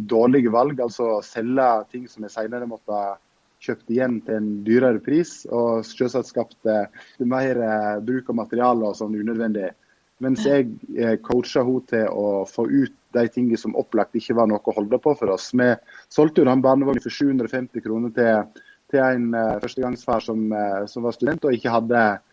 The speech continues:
all verden. Så i stedet for å bruke fem og et halvt tusen eller åtte eller ti, så fikk han en god vogn for sju hundre og femti kroner.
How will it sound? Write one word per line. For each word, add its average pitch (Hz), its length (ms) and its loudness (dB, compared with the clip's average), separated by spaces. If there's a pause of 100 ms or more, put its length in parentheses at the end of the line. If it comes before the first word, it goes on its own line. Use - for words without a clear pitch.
(100)
all 120 120 -2
verden. 117 300 0
Så 113 200 -2
i 110 40 0
stedet 120 220 -4
for 113 80 -10
å - 20 -6
bruke 110 240 -6
fem 123 240 -2
og 110 60 0
et 107 100 -10
halvt 123 200 -4
tusen 110 320 -4
eller 104 320 0
åtte 117 300 -2
eller 110 120 0
ti, 160 260 0
så 135 260 0
fikk - 280 -4
han 110 120 0
en 104 100 0
god 113 180 0
vogn 110 200 0
for 104 80 -16
sju 117 160 -6
hundre 110 140 -2
og - 40 -20
femti 110 260 -6
kroner. 110 380 0